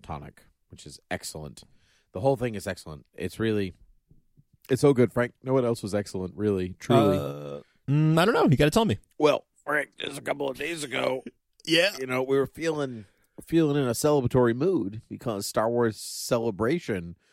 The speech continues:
Speaker 1: was happening, and we weren't there, but we wish we were gonna be there. Next one, Anaheim twenty twenty. Should we do it?
Speaker 2: Oh, is that official now?
Speaker 1: That's official.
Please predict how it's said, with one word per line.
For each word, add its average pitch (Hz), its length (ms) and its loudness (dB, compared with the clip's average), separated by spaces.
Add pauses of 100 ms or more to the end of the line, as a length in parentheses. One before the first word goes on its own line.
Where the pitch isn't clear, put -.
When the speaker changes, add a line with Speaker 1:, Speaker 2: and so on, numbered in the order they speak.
(120)
Speaker 1:
was 104 120 -4
happening, 104 580 -2
and 104 200 0
we 160 120 6
weren't 120 360 2
there, 80 380 -4 (220)
but 101 220 2 (220)
we 107 200 -4
wish 131 260 -2
we 101 100 -2
were 85 120 -8
gonna 80 200 -10
be 80 180 -10
there. 78 320 -8 (260)
Next 110 240 -2
one, 123 220 -2
Anaheim 98 500 -4
twenty 101 280 -4
twenty. 92 440 -8 (440)
Should 87 200 -6
we 90 160 -8
do 90 160 -6
it? 120 200 -2
Speaker 2:
Oh, 139 80 6
is 143 100 4
that 139 140 2
official 151 280 4
now? 175 160 4
Speaker 1:
That's 202 180 -4
official. 101 360 -2